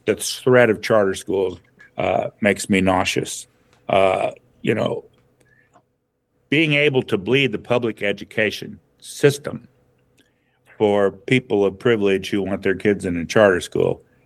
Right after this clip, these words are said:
is just ridiculous. And, and,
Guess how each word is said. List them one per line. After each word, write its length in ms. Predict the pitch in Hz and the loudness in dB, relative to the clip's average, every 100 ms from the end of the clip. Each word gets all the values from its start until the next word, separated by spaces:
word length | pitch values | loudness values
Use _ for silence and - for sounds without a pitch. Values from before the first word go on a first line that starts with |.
| _ _ _ _ | _ _ _ _
is 420 | 95 92 90 - - _ _ _ _ - - _ _ _ | 2 4 2 -2 -12 _ _ _ _ -20 -20 _ _ _
just 320 | - 107 92 - - _ _ | -2 -2 -2 -6 -18 _ _
ridiculous. 760 | - 95 92 120 - - - - | -8 -4 -2 -2 -2 -4 -6 -8
And, 300 | 107 101 110 | -4 -4 -2
and, 580 | 117 143 120 110 107 | 0 0 2 0 -4